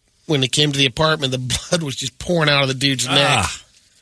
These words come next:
Speaker 1: They got him to the hospital in time. Um, evidently, he was upset at the guy was making fun of his own cat while he's in the cat costume.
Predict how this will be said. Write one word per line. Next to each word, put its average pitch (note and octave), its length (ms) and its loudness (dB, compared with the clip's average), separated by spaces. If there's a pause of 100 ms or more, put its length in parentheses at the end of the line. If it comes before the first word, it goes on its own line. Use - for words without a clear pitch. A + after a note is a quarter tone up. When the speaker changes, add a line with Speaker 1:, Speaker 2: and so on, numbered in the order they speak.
(600)
Speaker 1:
They B2+ 80 -8
got D3+ 220 0
him C#3+ 60 -2
to B2+ 60 -6
the B2 80 -6
hospital B2+ 460 -2
in B2 80 -2
time. B2 460 0 (1080)
Um, C3 600 0 (1300)
evidently, D#3 340 -2
he D3 60 0
was C#3+ 140 0
upset C#3+ 600 2
at C3+ 240 0
the D3+ 140 -8
guy C#3+ 200 0
was B2 120 0
making C3 260 -2
fun D3+ 220 -2
of A#2 120 -4
his B2+ 200 -2
own C#3+ 320 0
cat B2+ 640 -2 (160)
while B2 200 -2
he's B2+ 220 -2
in B2 140 -4
the A2+ 80 -8
cat A#2+ 320 -4
costume. B2 520 -2